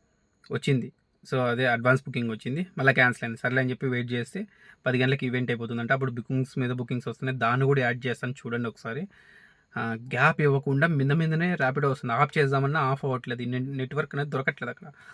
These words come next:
Already దానికన్నా ముందుగా ఓలా తీసుకోండి, ఏమన్నా క్యాన్సిల్ పడేసిన, అమౌంట్ తక్కువ ఇస్తున్నాడు. మళ్ళీ వచ్చేసి, ఆ, ర్యాపిడోలో వచ్చింది, ర్యాపిడోలోనే ఎత్తుకున్నా, దాంట్లో అమౌంట్ తక్కువ ఇచ్చినట్లు అనిపించింది, క్యాన్సిల్ చేసి పడేసిన.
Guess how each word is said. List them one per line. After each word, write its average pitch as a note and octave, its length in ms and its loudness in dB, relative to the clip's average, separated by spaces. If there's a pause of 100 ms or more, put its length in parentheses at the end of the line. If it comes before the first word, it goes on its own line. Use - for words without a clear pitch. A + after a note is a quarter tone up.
(320)
Already D3+ 220 4
దానికన్నా D3+ 360 4
ముందుగా C#3+ 240 2
ఓలా C#3+ 240 2
తీసుకోండి, B2 400 -2
ఏమన్నా C#3 160 0
క్యాన్సిల్ D3 340 4
పడేసిన, A#2+ 420 -4 (640)
అమౌంట్ D3 240 2
తక్కువ C#3 220 0
ఇస్తున్నాడు. A2+ 400 -4 (400)
మళ్ళీ D3+ 240 4
వచ్చేసి, C#3+ 480 0 (520)
ఆ, C3 140 0
ర్యాపిడోలో C#3+ 340 4
వచ్చింది, B2 240 -2
ర్యాపిడోలోనే C3+ 420 4
ఎత్తుకున్నా, A#2+ 400 -4 (260)
దాంట్లో D#3+ 240 2
అమౌంట్ D3+ 280 2
తక్కువ C3 200 0
ఇచ్చినట్లు B2 320 -6
అనిపించింది, A#2 480 -8
క్యాన్సిల్ C#3+ 400 -2
చేసి C3 180 -2
పడేసిన. D3+ 300 -8